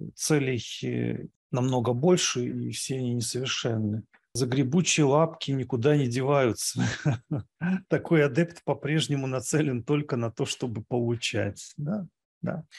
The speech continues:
Раньше его особенно интересовали нумизматика, бонистика, женщины и автомобили, а теперь практики, пуджи,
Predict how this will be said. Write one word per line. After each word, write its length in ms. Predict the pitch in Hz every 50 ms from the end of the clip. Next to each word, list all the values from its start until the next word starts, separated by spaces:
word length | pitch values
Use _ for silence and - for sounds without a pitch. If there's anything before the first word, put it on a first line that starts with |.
| - - - - - - - - -
Раньше 460 | - 135 175 202 202 196 - - 165 160
его 420 | 151 139 135 147 165 165 170 -
особенно 640 | 151 - - - 165 165 165 151 147 143 139 139 139 -
интересовали 1000 | 143 135 123 110 131 131 123 - - 127 123 135 143 135 131 127 127 120 120 120 117
нумизматика, 1080 | - - 143 135 127 123 117 104 110 131 156 185 - - 156 - - 156 139 127 - _ _ _ _ _ _ _ -
бонистика, 1080 | 92 - 123 120 139 165 185 175 - - - 160 151 - - 147 143 143 135 120 110 - - - -
женщины 560 | 123 117 107 139 147 143 135 - - 131 123
и 20 | 123
автомобили, 760 | 120 - - - 123 127 123 113 110 156 170 170 156 139 131 -
а 80 | - 120
теперь 300 | - 139 113 - 123 117
практики, 720 | - 123 143 170 170 170 - - 156 - - - 127 117 - -
пуджи, 640 | - 143 156 156 139 120 107 113 123 120 120 120